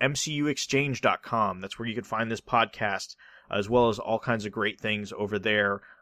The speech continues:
Um, look on your Apple or Google device for the M C U Hub, which is a cool little, uh, app that you could pick up and, uh, rate, uh, you know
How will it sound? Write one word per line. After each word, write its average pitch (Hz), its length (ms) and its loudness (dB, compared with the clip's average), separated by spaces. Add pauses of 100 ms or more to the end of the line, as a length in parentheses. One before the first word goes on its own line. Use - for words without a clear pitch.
Um, 98 320 -6 (420)
look 127 380 2
on 120 200 4
your 110 320 2
Apple 113 360 2
or 104 180 -2
Google 123 320 0
device 101 380 -2
for - 220 -6 (260)
the 92 180 -6
M 123 160 4
C 123 180 0
U 113 260 2
Hub, 110 440 4 (400)
which - 160 -10
is 107 80 -6
a 107 60 -4
cool 131 360 4
little, 110 440 0 (340)
uh, 95 160 -2 (120)
app 110 260 6
that 113 160 0
you 110 140 -6
could - 160 -8
pick - 180 2
up 107 240 4
and, 98 400 -6 (160)
uh, - 240 -8 (480)
rate, 110 300 0 (100)
uh, 92 200 -20 (100)
you 107 100 -10
know 98 320 -6